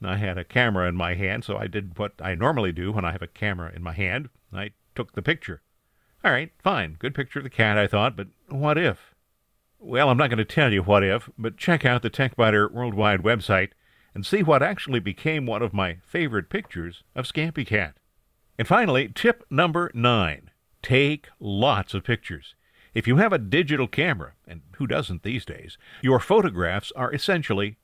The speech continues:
free. Of course, you had to pay for the camera, you had to pay for one or more lenses, and you had to pay for an application used to edit the images.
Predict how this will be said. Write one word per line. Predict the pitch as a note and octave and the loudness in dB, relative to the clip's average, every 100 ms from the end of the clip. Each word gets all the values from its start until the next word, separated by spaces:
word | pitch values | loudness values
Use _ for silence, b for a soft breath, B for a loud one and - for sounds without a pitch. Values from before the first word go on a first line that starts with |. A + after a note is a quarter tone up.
| _ | _
free. | - D3+ G2+ - _ _ _ _ _ | -8 -6 -8 -12 _ _ _ _ _
Of | - | -2
course, | A#3+ G#3 | 2 2
you | F3 | 0
had | E3 | -4
to | E3+ | -6
pay | - A#2 | -4 -4
for | A#2 | 0
the | D3+ | 0
camera, | - - B2 G2+ D2 E2 A#2+ _ _ _ _ | -2 -6 -2 -2 -4 -18 -20 _ _ _ _
you | B2 | -4
had | |
to | C3 | -4
pay | - G#2 | -6 -4
for | B2 | -4
one | F#2 F#2 G#2 | -4 -2 -2
or | |
more | A2+ A#2 A2+ | -4 -4 -2
lenses, | G2 D#2+ D#2 - - b b b b b | -2 -4 -14 -20 -20 b b b b b
and | G#3 G3+ | -4 -2
you | |
had | D#3 E3 | 0 -2
to | |
pay | C3+ D3 | 0 0
for | C#3 | 0
an | C3+ | -2
application | A#2+ A#2 B2+ A#2+ G2 - A#2 - | -2 -4 -4 -2 -2 -4 -10 -10
used | A2 A2 A2+ G#2 - | -4 -2 -2 -8 -12
to | - G#2 G#2+ | -4 -4 -2
edit | E3 E3 A#2 - | -4 -2 -4 -6
the | A#2 A#2+ | -4 -2
images. | A#2+ F2 E2+ - | -2 -4 -8 -16